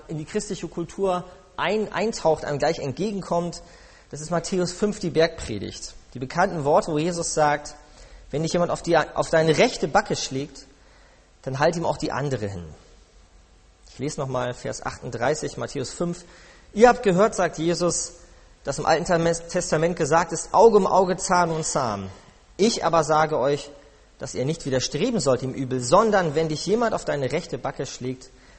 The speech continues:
dann halte auch die anderen hin.“ Das ist ein ganz starkes Wort und trotzdem ist das, glaube ich, ein Wort,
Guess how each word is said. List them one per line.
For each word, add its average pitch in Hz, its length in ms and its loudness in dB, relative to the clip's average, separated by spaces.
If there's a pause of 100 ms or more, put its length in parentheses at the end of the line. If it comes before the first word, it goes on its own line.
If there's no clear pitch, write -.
dann 113 200 -10
halte 127 240 -2
auch - 100 -8
die - 180 -14
anderen 101 380 -10
hin.“ 85 180 -16 (1400)
Das - 100 -20
ist - 60 -18
ein 135 80 -8
ganz 202 260 2
starkes 202 480 -2
Wort 147 380 -2 (920)
und - 80 -20
trotzdem - 300 -10
ist 131 120 -12
das, 143 100 -8
glaube 127 160 -6
ich, - 140 -14
ein 104 280 -12
Wort, 165 440 -6